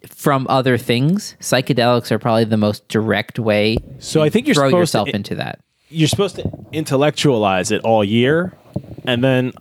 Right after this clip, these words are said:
Speaker 2: when the reindeer, the guy shows up riding the reindeer, is when
Speaker 1: <laughs>
Speaker 2: you, you're supposed to get into these things.
Speaker 1: I don't
Speaker 2: So
Speaker 1: wanna
Speaker 2: what are your Christmas plans, Luke?
Speaker 1: <laughs> I d-
Speaker 2: Are, do you resolve to go find a tree f-, house somewhere to? No,
Speaker 1: Let me
Speaker 2: that's
Speaker 1: just
Speaker 2: probably
Speaker 1: say
Speaker 2: not
Speaker 1: this:
Speaker 2: gonna
Speaker 1: of
Speaker 2: be off
Speaker 1: all
Speaker 2: the
Speaker 1: the
Speaker 2: ground.
Speaker 1: Christmases where I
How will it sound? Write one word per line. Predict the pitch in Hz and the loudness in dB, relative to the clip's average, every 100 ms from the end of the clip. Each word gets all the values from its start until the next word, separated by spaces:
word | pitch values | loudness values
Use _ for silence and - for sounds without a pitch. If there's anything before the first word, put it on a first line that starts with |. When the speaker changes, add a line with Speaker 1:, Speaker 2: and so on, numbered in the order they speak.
| - - | -20 -8
Speaker 2:
when | 123 120 113 110 110 101 | -2 0 2 0 -4 -4
the | 113 | -2
reindeer, | 110 127 135 120 113 | 2 2 2 0 0
the | 127 120 | -2 -2
guy | 120 120 | 0 0
shows | - 107 | 0 0
up | 117 - | 0 0
riding | 113 107 107 | 0 0 -2
the | 101 | -4
reindeer, | 104 110 104 98 165 | -4 -4 -4 0 0
is | 180 | 2
when | 392 403 | 0 0
Speaker 1:
<laughs> | |
Speaker 2:
you, | 92 90 - | -4 -8 -10
you're | 104 107 | -8 -8
supposed | - 110 - | -2 -2 -2
to | 98 | -8
get | 98 - 107 | -4 -2 0
into | 104 104 92 | -2 -4 -6
these | 90 - | -8 -10
things. | 92 78 - | -10 -10 -8
Speaker 1:
I | - 139 | -2 2
don't | 175 | 4
Speaker 2:
So | 175 | 4
Speaker 1:
wanna | 160 | 4
Speaker 2:
what | 240 | 2
are | 269 | 4
your | 226 233 | 2 2
Christmas | 185 143 123 107 | 0 0 -2 -8
plans, | - 110 95 90 247 | -6 -6 -6 -8 -6
Luke? | 101 92 - 262 | -4 -4 -6 -12
Speaker 1:
<laughs> | 240 | -6
I | 139 156 | -2 0
d- | |
Speaker 2:
Are, | 165 120 | 0 0
do | - 131 | 0 2
you | 147 | 4
resolve | 170 160 151 160 147 | 4 4 4 2 2
to | |
go | 151 143 | 2 2
find | 147 147 139 | 2 0 0
a | |
tree | - - 131 135 | -2 0 0 0
f-, | 123 - | -2 -8
house | 123 123 131 | -2 -2 0
somewhere | - 131 127 127 | -2 -2 -2 0
to? | 127 120 - _ _ _ | 0 -2 -6 _ _ _
No, | 127 | 0
Speaker 1:
Let | 170 | 2
me | 220 | 2
Speaker 2:
that's | 214 | 0
Speaker 1:
just | 208 185 | 0 0
Speaker 2:
probably | |
Speaker 1:
say | 185 175 | 2 2
Speaker 2:
not | 170 | 2
Speaker 1:
this: | 143 95 | 0 0
Speaker 2:
gonna | 131 | -2
Speaker 1:
of | |
Speaker 2:
be | 92 | 0
off | 87 | 2
Speaker 1:
all | 139 165 | 4 4
Speaker 2:
the | |
Speaker 1:
the | 180 | 2
Speaker 2:
ground. | 175 | 0
Speaker 1:
Christmases | 160 151 190 170 180 170 139 | -2 0 0 2 4 4 2
where | 123 117 - | 2 0 0
I | 117 120 123 120 | -2 0 0 -2